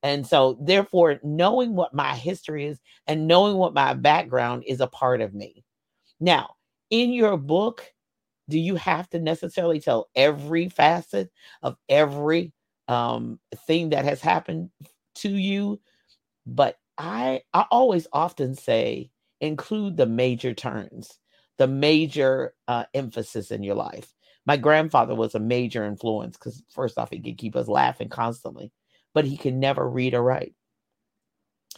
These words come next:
He always put a X on all the checks that my mother filled out, um, on Sunday evenings after church. The first of the month, they brought all their bills and their checkbook, and my mother wrote all their checks out after we went, did Sunday dinner.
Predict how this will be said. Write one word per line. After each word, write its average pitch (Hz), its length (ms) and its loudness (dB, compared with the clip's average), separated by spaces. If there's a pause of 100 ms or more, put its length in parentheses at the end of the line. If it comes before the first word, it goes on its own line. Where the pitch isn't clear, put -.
(220)
He 131 100 -2
always 139 340 2
put 131 140 0
a - 180 -2
X - 480 -2
on 120 220 -4
all 120 220 0
the 123 100 -2
checks - 400 -6
that 127 180 -6
my 120 140 -4
mother 117 440 -4
filled 117 240 -2
out, - 340 -6 (440)
um, 120 520 -4 (380)
on 127 180 0
Sunday 127 380 0
evenings 120 460 -4
after 120 220 0
church. - 480 -6 (340)
The - 160 -8
first 131 360 -4
of 143 60 -2
the 139 80 0
month, 147 360 -2
they - 120 -4
brought 117 240 2
all 127 160 8
their 135 160 2
bills 143 580 -2
and 127 160 -2
their 123 80 -4
checkbook, 123 560 -4 (300)
and 120 100 -4
my 117 80 0
mother 113 280 -2
wrote 107 220 -2
all 117 300 4
their 127 160 -2
checks - 340 -6
out 117 300 -4
after 113 260 -6
we 117 160 -8
went, 113 240 -8
did 113 220 -4
Sunday 110 320 -4
dinner. 110 320 -8